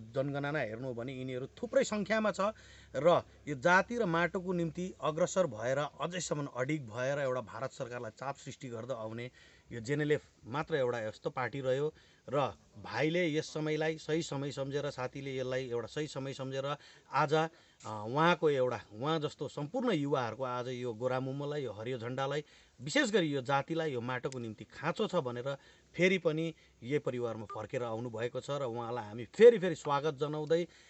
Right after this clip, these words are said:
हामी अझै पनि यहाँबाट अगाडि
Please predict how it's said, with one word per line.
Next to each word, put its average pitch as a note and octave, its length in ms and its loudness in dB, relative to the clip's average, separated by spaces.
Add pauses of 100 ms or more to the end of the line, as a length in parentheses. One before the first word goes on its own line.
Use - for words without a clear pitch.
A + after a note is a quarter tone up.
(160)
हामी C#3+ 340 0 (480)
अझै F#3 200 6
पनि G#3+ 300 2
यहाँबाट D3+ 240 2 (540)
अगाडि D3+ 360 4